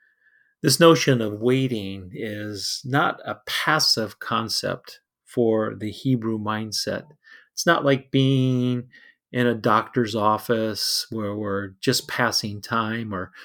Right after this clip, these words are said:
standing in a line at the post office or D M V, uh, hoping that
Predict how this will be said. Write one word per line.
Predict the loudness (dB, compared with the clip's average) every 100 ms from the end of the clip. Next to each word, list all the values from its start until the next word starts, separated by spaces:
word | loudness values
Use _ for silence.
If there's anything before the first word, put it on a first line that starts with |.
| -14 -4
standing | 0 4 4 4
in | 2
a | 0
line | -2 0 0 -2
at | -8
the |
post | -10 0 0 4 4
office | 4 2 -4 -2 -4
or | -2
D | 0 0 0
M | -4
V, | -2 0 0 -2 _ _ _ _ _ -12
uh, | -8 -6 -8
hoping | 2 4 6 4 2 4
that | 2 0